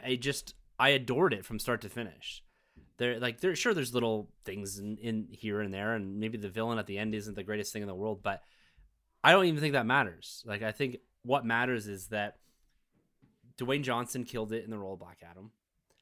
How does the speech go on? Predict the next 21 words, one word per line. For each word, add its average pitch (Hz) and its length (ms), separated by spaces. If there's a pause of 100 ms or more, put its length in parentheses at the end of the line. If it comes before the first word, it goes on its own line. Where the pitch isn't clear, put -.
The 113 80
Justice 139 360
Society 107 420
shone 113 500
for 101 160
me. 92 240
That 107 120
was, 107 160
like, 101 180
one 110 140
of 104 60
the 101 80
things 104 240
I 101 80
wanted 98 280
to 98 60
see 95 320
so 151 440
much 131 340
more 113 280
of. 82 240